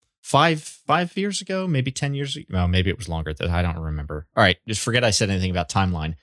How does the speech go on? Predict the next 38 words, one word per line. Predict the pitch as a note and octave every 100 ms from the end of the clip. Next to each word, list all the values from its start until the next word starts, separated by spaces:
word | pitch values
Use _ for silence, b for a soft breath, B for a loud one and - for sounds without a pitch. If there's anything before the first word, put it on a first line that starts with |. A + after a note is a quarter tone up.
| _ -
At | C3
some | F3 F#3+
point | - C#3+ C3+
in | B2 A2+
the |
past, | - B2+ G2+ G#2 - - _ _ -
um, | G#2 G2+ G2 G2 F#2+ - _ _ _
they | G2 A2 A#2
had | A2+ A2 A2 A2 G#2+ G#2 F#2+ - G2+
designed | - F#2 F2+ G#2 G2+ G#2 G2+ G2 - -
a | F2+ F2 E2+ -
compiler. | - F2 - - C#3 G#3 D#3+ F2+ D#2+ G#2 -
So | - A#2
they | A2+
would | G#2
transpile, | - B2+ C3+ C#3 - B2 B2 B2
I | A2
think, | - F#2+
P | - A#2
H | G#2+ -
P | - A2
to | F#2
C | - - - G#2 A#2+ C3
and | G#2
then | G#2
compile | G#2+ G2+ A#2 G#2+
to | F#2+
C. | - A2+ A#2+ C3 _ _ _ -
Um, | G#2 F#2+ F#2 F#2 F#2+ _ -
and | G#2
then | A2+
I | A2+
think | A2+
at | G#2+
one | A2+ A2
point | A#2 G#2+ -
they | F#2+
had | F#2 G2 F#2+